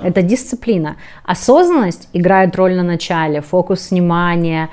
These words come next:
Speaker 2: э, твоя энергия, уровень энергии. Например, у вас может что-то не получаться и даже отказаться от алкоголя, потому что у вас недостаточный уровень энергии.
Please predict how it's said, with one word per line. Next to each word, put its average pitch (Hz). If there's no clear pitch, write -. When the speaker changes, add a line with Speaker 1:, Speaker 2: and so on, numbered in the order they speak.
Speaker 2:
э, 165
твоя 180
энергия, 175
уровень 196
энергии. 165
Например, 196
у 175
вас 196
может 226
что-то 233
не 202
получаться 190
и 180
даже 185
отказаться 180
от -
алкоголя, 165
потому 277
что 190
у -
вас 185
недостаточный 214
уровень 214
энергии. 156